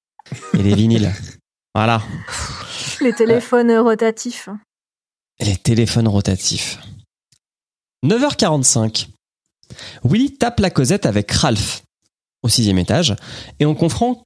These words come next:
Speaker 1: on comprend, pardon, qu'il justifie son absence de son bureau par des interventions de dépannage, euh, en chauffage, euh, en climatisation. Enfin, en gros, le mec sort tout le temps parce qu'il a tout le temps des trucs, des réparations à faire à droite à gauche. Parce que autant au cinquième étage, c'est un bureau un peu de,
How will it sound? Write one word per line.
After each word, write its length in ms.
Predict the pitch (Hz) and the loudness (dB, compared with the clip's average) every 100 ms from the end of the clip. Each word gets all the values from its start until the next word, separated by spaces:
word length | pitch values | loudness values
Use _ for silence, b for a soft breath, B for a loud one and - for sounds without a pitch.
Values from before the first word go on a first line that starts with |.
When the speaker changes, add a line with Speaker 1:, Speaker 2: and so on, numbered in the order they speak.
| - | -4
Speaker 1:
on 80 | 110 | -2
comprend, 280 | - 147 190 | 0 0 0
pardon, 240 | 135 147 | 2 0
qu'il 160 | 185 104 | 0 0
justifie 400 | 143 - 185 - | 0 0 0 2
son 140 | - | 2
absence 380 | 123 - 160 156 | 2 2 0 0
de 80 | 127 | 0
son 180 | - 110 | 0 2
bureau 300 | 107 127 185 | 2 2 2
par 200 | - 110 | 0 2
des 160 | 107 | 2
interventions 540 | 139 151 135 127 - 175 | 2 2 2 2 2 2
de 80 | |
dépannage, 540 | 135 117 110 127 156 127 | 2 2 2 2 2 2
euh, 280 | 107 101 98 | 2 2 2
en 160 | 92 101 | 0 -2
chauffage, 640 | - - 107 104 113 110 | -2 -2 0 2 0 0
euh, 100 | 101 - B B B - | 0 -2 B B B -4
en 100 | - | -2
climatisation. 800 | 95 - 107 104 - 107 - 110 | 0 0 2 2 2 0 2 0
Enfin, 160 | 110 - | 0 0
en 120 | 104 | 0
gros, 160 | 110 139 | 2 2
le 120 | 127 | 2
mec 200 | 139 - | 2 0
sort 220 | - 120 | 0 0
tout 140 | - | -2
le 40 | 131 | 0
temps 380 | 131 143 185 190 - | 0 0 0 -4 -2
parce 140 | 113 | 0
qu'il 100 | 117 | 0
a 60 | 113 | 0
tout 80 | |
le 60 | 131 | 0
temps 100 | 143 | 0
des 80 | 127 | 0
trucs, 280 | - 131 - | -2 -2 0
des 120 | 120 | 0
réparations 400 | 117 110 110 - | 2 0 0 0
à 80 | 104 | 0
faire 180 | 143 120 | 0 0
à 40 | |
droite 200 | 113 110 | 0 0
à 60 | 92 | -2
gauche. 260 | - - - _ _ _ B B _ _ | -2 -6 -12 _ _ _ B B _ _
Parce 120 | 117 - | -2 2
que 100 | 123 | 2
autant 400 | 151 156 185 170 | 2 0 0 0
au 20 | |
cinquième 340 | 143 131 131 | 2 2 2
étage, 420 | 127 135 143 113 - | 2 2 0 0 -2
c'est 160 | - | 0
un 120 | 101 | 0
bureau 360 | 107 120 131 127 | 2 2 4 4
un 120 | 107 | 2
peu 220 | 107 123 | 2 2
de, 540 | 113 101 104 95 92 | 2 2 2 0 -2